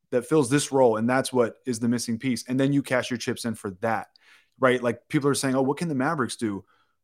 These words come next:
What if they get Zach LaVine next to Luka?" It's like, I don't know. We don't know if that would work, right? Um, we, we've seen what it can work, what it can look like with Jalen Brunson and Spencer Dinwiddie, but Zach LaVine's a little bit different than that. So, like, would it work? You, you, you just want data points to know before you make that big splash. I mean,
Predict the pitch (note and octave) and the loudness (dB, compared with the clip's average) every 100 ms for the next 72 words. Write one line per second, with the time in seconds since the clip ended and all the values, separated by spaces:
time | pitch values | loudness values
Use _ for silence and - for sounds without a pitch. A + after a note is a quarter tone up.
0 | _ - A#2+ C3+ - B2+ A#2 A#2+ A#2+ - | _ -4 0 0 0 -2 0 0 -2 -6
1 | G#2+ G#2+ B2 A2+ D#3 G#2 A2+ - A#2 B2+ | -8 -4 -2 2 2 0 -2 -4 0 0
2 | D3 G2 G2+ A#2+ A2+ A#2+ D3 G#3+ C#3+ D3+ | 2 -2 -2 -2 -2 0 0 2 2 2
3 | E3+ D#3+ D#3 C#3 E3+ - - A#2+ A#2+ C3 | 2 2 2 4 2 2 -2 0 2 0
4 | - C3 A#2+ A2+ B2 A#2+ C#3 B2+ F3 E3 | -4 -4 -2 0 -2 -2 -2 -2 0 2
5 | D#3 C3+ C3 C3 C3+ _ _ _ C3+ C3+ | 4 4 2 0 -2 _ _ _ -2 0
6 | B2+ C3+ C3+ B2+ B2 A#2 - _ _ _ | 0 0 2 2 2 -2 -4 _ _ _
7 | _ _ - C#3 C3+ B2 F3 - A#2 A2 | _ _ 0 2 4 2 0 2 0 0
8 | C#3+ C3+ C3 D#3+ D#3 G#2+ G2+ G#2+ B2 C3+ | -2 -2 0 0 2 0 -2 0 0 0
9 | C#3+ D3 C#3+ C#3+ D#3+ D#3+ F#3+ F#3 A2 G2+ | -4 -4 -4 -4 -4 -4 -6 -6 -6 -6
10 | G2+ F#2+ A2+ G#2+ A2+ D3+ C#3+ E3 - A2+ | -6 -6 -6 -2 0 0 2 0 0 -2
11 | B2 B2+ D3+ E3 F3+ C#3 C#3 D3+ C#3+ C3+ | -2 2 2 4 4 6 8 8 8 4
12 | A#2+ - A#2 B2+ A#2+ A2+ - B2+ A#2 A2+ | 2 0 2 6 4 4 0 2 4 4
13 | A#2+ B2 A#2 F#2+ A2+ - - B2 - C3 | 2 2 0 0 -2 -2 4 4 4 0
14 | B2+ | 0